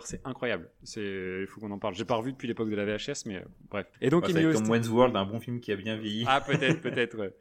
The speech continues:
Speaker 1: Mais t-, sans, je, je te dis Mick Jagger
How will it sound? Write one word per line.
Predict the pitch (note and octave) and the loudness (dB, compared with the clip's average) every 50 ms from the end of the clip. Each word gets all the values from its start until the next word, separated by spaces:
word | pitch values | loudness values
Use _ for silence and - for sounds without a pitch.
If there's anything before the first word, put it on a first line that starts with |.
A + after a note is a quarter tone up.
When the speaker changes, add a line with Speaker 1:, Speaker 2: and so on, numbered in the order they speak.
| - - _ _ _ _ _ | -20 -20 _ _ _ _ _
Speaker 1:
Mais | G#2+ G2+ G#2 | -12 -12 -12
t-, | G2+ - - B2+ | -12 -14 -18 -16
sans, | - - B2 A2 | -12 -10 -8 -8
je, | G2+ - - A2+ | -8 -10 -12 -12
je | - | -6
te | - C3 | -6 -6
dis | A#2 A2 A#2+ B2+ B2 | -6 -4 -4 -4 -2
Mick | C3+ D3 C#3 C3 | -2 -4 -4 -4
Jagger | A#2+ B2 D3 D3 C#3 E3 F3 E3 | -2 0 0 2 2 2 4 4